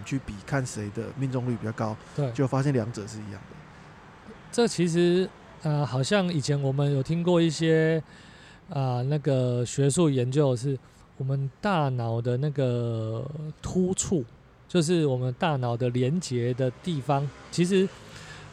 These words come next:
Speaker 2: 我们每次的想象都是在我们连结的地方让它更强-，强化。所以我们怎么样学习，呃，例如说射飞镖的姿势，我们在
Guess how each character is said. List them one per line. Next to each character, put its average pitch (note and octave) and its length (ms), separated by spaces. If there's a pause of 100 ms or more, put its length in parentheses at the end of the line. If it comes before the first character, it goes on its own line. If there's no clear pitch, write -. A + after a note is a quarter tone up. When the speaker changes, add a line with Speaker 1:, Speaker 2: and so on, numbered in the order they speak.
(120)
Speaker 2:
我 D3+ 100
们 D#3+ 140
每 D3 180
次 G#3+ 220
的 E3 60
想 A#2 220
象 D#3 220
都 D#3+ 100
是 D#3 140
在 D3+ 200
我 B2 120
们 B2 220
连 C3 240
结 B2 260
的 B2+ 100
地 C#3+ 200
方 C#3 200
让 C#3+ 160
它 C3+ 200
更 B2+ 280
强-， - 280 (320)
强 B2+ 200 (120)
化。 C3 240 (920)
所 F#3 180
以 E3 200 (340)
我 D3 160
们 D3+ 180
怎 C#3+ 160
么 C3+ 80
样 F3 220
学 D3 320
习， C3+ 420
呃， C#3 60
例 D3 80
如 D3 120
说 C#3 180
射 D3+ 160
飞 C3+ 120
镖 B2+ 260
的 A#2 220 (200)
姿 D3+ 260
势， C#3 360
我 C#3 60
们 C3+ 120
在 G3+ 120